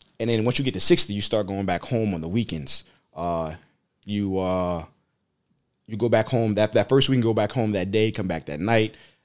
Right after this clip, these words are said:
The next weekend, if you still have your sixty days, you go home for an overnight, come back the next morning. And then the ne-, the next weekend,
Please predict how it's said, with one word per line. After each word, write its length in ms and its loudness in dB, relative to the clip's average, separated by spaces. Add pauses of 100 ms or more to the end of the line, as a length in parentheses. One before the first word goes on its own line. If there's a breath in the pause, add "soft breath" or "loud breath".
The 80 -20
next 240 -2
weekend, 220 -2
if 80 -10
you 40 -6
still 220 0
have 160 0
your 60 0
sixty 280 -2
days, 200 -2
you 60 -6
go 140 -2
home 200 -4
for 160 -8
an 80 -4
overnight, 460 -2
come 140 -6
back 280 -6
the 80 -10
next 240 -6
morning. 420 -2 (500 soft breath)
And 220 -4
then 240 -2 (440 soft breath)
the 100 -12
ne-, 280 0
the 120 -4
next 320 4
weekend, 500 -2